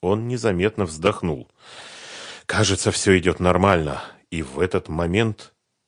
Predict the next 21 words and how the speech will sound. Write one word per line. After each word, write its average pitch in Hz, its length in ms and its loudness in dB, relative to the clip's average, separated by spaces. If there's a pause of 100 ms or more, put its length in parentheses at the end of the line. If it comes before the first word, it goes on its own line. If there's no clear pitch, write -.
(500)
увидел 87 440 0
Дронга. 78 420 -4 (1080)
Оливейра 101 680 8
не 101 140 2
поверил 98 500 4
своим 101 500 2
глазам. 98 500 2 (180)
Он 90 220 2
торопливо 90 540 2
схватил 92 520 -2
бинокль. 104 480 0 (180)
Это 85 400 0
был 85 380 0
действительно 85 960 -2
Дронга. 92 560 2 (580)
Дрожащими 95 920 2
руками 101 460 4
Рамон 98 440 4
Оливейра 98 680 6
опустил 104 640 -2
бинокль. 85 680 -2